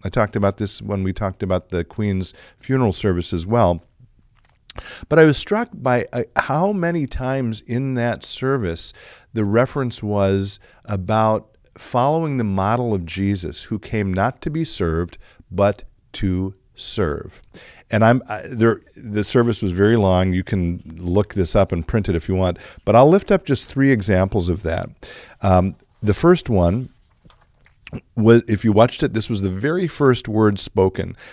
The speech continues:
by a, a chorister from the, uh, Chapel Royal, uh, which is sort of the, the royal family's chapel in London, who had his, his, uh, robes on. And he walked up straight to the king and stood in front of him and from memory said these words,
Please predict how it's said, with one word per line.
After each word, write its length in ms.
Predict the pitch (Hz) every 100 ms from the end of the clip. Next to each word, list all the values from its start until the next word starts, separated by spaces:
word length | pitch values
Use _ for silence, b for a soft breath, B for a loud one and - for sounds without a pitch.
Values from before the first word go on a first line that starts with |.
| B
by 160 | 98 98
a, 120 | 98 107
a 180 | 98 - _ _ _
chorister 720 | - 123 123 - 127 120 117
from 340 | - 117 101 92
the, 360 | 87 82 82 -
uh, 220 | 90 87
Chapel 480 | - - 107 - 98
Royal, 600 | 87 90 92 76 71 101 B B B -
uh, 200 | 85 87
which 300 | 92 92 98
is 100 | 80
sort 200 | 104 90
of 120 | 82
the, 220 | 80 80
the 320 | 85 87 85 87
royal 300 | 87 87 85
family's 420 | 95 85 82 -
chapel 400 | - 87 85 82
in 160 | 80
London, 460 | 87 90 85 78 - B B B
who 360 | - 90 98 -
had 240 | 98 90
his, 280 | 87 82 -
his, 380 | 95 87 78 82
uh, 160 | 82 87
robes 420 | 87 87 80 87
on. 260 | 82 80 - B B
And 100 | 98
he 60 | 98
walked 360 | 95 110 -
up 360 | 123 - _ -
straight 340 | - 110 131 -
to 80 |
the 120 | 156 151
king 420 | 90 71 90 - _ _ -
and 140 | 92
stood 240 | - 117 113
in 80 | 120
front 200 | 110 101
of 80 |
him 180 | 101 101
and 160 | 87 90
from 220 | 107 92
memory 380 | 104 110 90 85
said 300 | - 95 87
these 260 | 98 92
words, 400 | 87 82 85 -